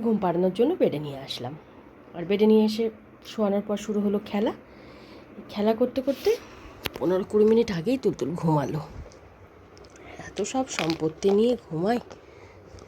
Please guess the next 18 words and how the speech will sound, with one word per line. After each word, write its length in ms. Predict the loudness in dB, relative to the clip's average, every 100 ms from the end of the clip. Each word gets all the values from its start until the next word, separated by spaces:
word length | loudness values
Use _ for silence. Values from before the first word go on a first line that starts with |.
| -10 -10 -14 -18 -20 -20 -20 -20 -20 -20 -20 -20 -20 -20 -20 -20 -20 -20 -20 -20 -20 -16 -4
ওকে 140 | 2 4
ঘুম 120 | 6 6 6
পাড়িয়ে 320 | 6 6 2 0 -10 -8 -6 -8 -8 -14 -16 -18 -20 -14 -2
আমার 180 | 0 4 4
রাতের 220 | 2 0
প্রতিদিনের 440 | 0 -2 0 2 2
যে 60 | 2 2
কাজগুলো 320 | 0 2 2 4
থাকে 220 | 2 0 -2 -4 -16 -6 -2
সেগুলো 280 | 2 2 2 2
সব 120 | 2 2
সেরে 240 | 4 4 4 -4 -20 -10 -4
আগামীকালকে 500 | 2 4 4 2 2
যেহেতু 200 | 0 0 0
তুলতুলের 320 | -4 -4 -6 -6
স্কুল 220 | -4 0 2
আছে, 180 | 0 -6 -10 -20 -20 -14 -4
তাই 140 | -4